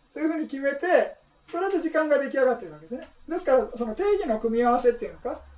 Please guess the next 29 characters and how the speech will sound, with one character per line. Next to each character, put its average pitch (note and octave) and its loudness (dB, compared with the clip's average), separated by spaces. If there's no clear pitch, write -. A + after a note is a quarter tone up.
で D4+ -6
す - -4
か C#4 4
ら、 A3+ 4
時 C4 -6
間 F4+ 10
っ - -12
て F4+ 0
い F4+ 2
う、 D4+ 0
あ B3 4
の、 A3+ -2
実 A#3+ -8
在 C#4+ 2
が A#3+ 4
あ - 6
る E4+ 0
か A#3 2
っ - -6
て G#3 -10
い F#3+ -4
う F#3+ -10
と、 D#4+ 2
ま C4+ 0
あ、 - 0
た F4 2
だ F4 8
単 D4 4
に C4 -2